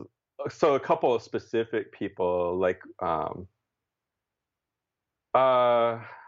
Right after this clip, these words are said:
Phil Wilson makes amazing, uh, fillet knives, custom fillet knives. And to me, like, in my mind, I did have a goal, like,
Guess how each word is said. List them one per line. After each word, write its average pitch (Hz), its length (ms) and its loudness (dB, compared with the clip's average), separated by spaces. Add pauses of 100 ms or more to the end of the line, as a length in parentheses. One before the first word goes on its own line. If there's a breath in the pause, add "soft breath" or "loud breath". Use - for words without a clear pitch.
(340 loud breath)
Phil 156 280 2
Wilson 110 460 -4
makes 87 240 -12
amazing, 87 1000 -8 (120)
uh, 76 240 -6 (140)
fillet 85 380 0
knives, 78 360 -2
custom 85 420 -4
fillet 87 320 -2
knives. 95 340 0
And 101 160 0
to 117 120 0
me, 104 200 2
like, 95 180 0
in 95 80 -2
my 85 140 0
mind, 90 420 0 (460)
I 107 80 4
did 143 220 2
have 113 160 2
a 107 80 0
goal, 101 320 0
like, 92 280 -4